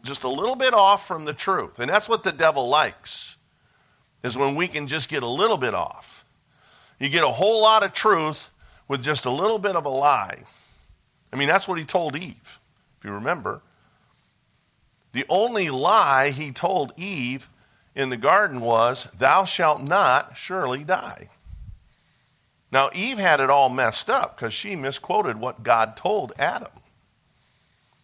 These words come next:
And I don't know if Adam told her right or she just decided to add her own commentary or whatever, but, but because she was a little bit off on the truth, Satan ended up getting her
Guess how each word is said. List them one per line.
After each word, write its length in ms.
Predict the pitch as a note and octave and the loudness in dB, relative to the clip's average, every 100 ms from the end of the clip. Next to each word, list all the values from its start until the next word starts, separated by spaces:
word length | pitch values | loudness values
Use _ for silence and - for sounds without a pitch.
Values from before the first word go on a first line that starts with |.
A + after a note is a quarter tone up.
| _ - | _ 0
And 160 | B2 | 4
I 100 | C#3+ | 4
don't 120 | F3+ | 2
know 100 | D3+ | 2
if 80 | C#3 | 2
Adam 320 | B2+ C#3+ D#3+ | 4 4 2
told 300 | C3 C#3 B2+ | -2 -4 -4
her 200 | G#2+ D#3+ | 0 0
right 320 | F3 D#3 F#3 E3 | 2 0 0 -2
or 140 | G#2 | -6
she 200 | - D#3+ | -6 -12
just 320 | C#3 C#3+ - | -12 -12 -12
decided 460 | A#2 - C3+ C3+ G#2+ | -10 2 2 2 -4
to 160 | - | -4
add 160 | A#2+ B2 | 0 0
her 140 | A#2+ | 0
own 180 | B2 C3+ | -2 -4
commentary 720 | G#2+ C3 D#3+ C#3+ A#2 C3 C3+ | -2 0 0 -4 -10 -8 -8
or 100 | A2+ | -6
whatever, 520 | G2 G#2 A2 E3 A#2 G#2 | -4 -4 -2 -2 -4 -6
but, 260 | F#2+ F2+ _ _ _ _ _ _ _ _ | -6 -8 _ _ _ _ _ _ _ _
but 380 | G#2+ B2 - - _ _ _ | 0 0 0 -10 _ _ _
because 460 | C3+ B2+ - E3 C3+ | -10 -8 2 2 2
she 260 | - G3 A3+ | 0 -2 0
was 200 | G3+ D#3 | -2 0
a 80 | |
little 320 | C3 C3+ F3 G#3+ | -2 0 0 2
bit 200 | A3+ A3 | 0 0
off 520 | - F#3 D#3 - - _ _ _ _ _ - | 2 4 6 2 -4 _ _ _ _ _ 0
on 200 | C#3+ C3 | 0 0
the 80 | |
truth, 640 | G#2 - B3 D3+ A#2 C3 - _ _ _ _ _ _ _ _ _ _ | -6 0 0 0 -2 -10 -18 _ _ _ _ _ _ _ _ _ _
Satan 500 | - - G3 A3+ D#3 | -6 2 2 2 0
ended 260 | D#3 D#3+ D3 | -2 0 2
up 200 | D3 C3 | 2 0
getting 260 | D3+ - | -4 -4
her 260 | B2 C3+ A2+ | -4 -4 -4